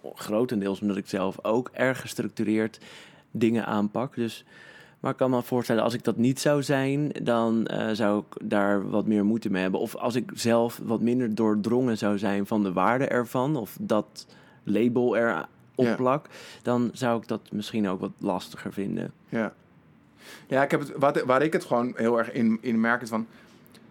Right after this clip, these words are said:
Speaker 2: ik, ik kan mijn tijd maar één keer besteden.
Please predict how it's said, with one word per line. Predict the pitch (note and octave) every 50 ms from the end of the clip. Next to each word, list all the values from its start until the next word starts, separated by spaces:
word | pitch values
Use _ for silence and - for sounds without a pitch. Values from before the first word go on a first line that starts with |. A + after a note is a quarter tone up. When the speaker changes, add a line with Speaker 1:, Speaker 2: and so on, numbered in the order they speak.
| - - - - - - - - - - - - - - - - - - - - - - _ _ _ _ _
Speaker 2:
ik, | - D3+ - - - -
ik | - C3 -
kan | - C#3+ C3+
mijn | C#3 C3+ -
tijd | - C#3 C#3+ D3 D3
maar | D3+ D3+ C#3 -
één | - D#3 D#3+ F#3
keer | F#3 - F3 D#3+
besteden. | C3+ D3 - - - D#3 D#3+ F#3+ G3 C4 D4+